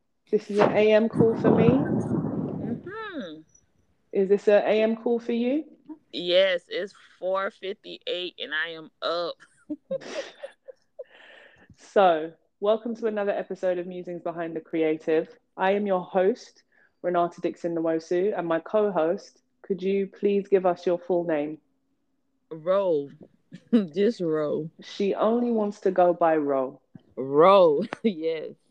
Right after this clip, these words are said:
Speaker 1: Row, row, row your boat gently down the stream.
Speaker 2: <laughs> But
Speaker 1: Merrily,
Speaker 2: it's
Speaker 1: merrily.
Speaker 2: <laughs> You know what? But,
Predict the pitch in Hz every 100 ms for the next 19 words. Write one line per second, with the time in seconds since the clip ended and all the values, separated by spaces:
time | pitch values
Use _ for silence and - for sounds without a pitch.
0 | _ _ 165 196 226 247 - - 196 190
1 | 190 190 196 208 196 185 175 175 - -
2 | 185 180 202 175 254 330 453 466 320 311
3 | - 762 698 440 - - - 190 202 -
4 | - 202 185 165 156 139 147 _ _ _
5 | _ 262 - _ 185 220 _ 381 - _
6 | _ 539 _ - 539 _ 494 _ _ -
7 | - - - 220 233 240 240 240 214 208